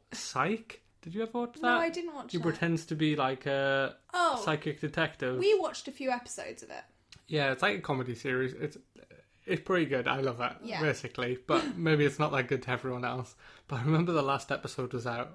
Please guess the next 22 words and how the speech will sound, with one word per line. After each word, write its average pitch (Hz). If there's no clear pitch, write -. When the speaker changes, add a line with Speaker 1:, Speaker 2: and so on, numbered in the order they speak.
Speaker 1:
for -
maybe, 127
like, 135
two -
years. 127
I 131
just 120
didn't 123
watch -
it. 135
And 131
I 131
think 147
subconsciously 127
it's 117
'cause 120
I 117
didn't 117
want 117
it -
to -
end, 117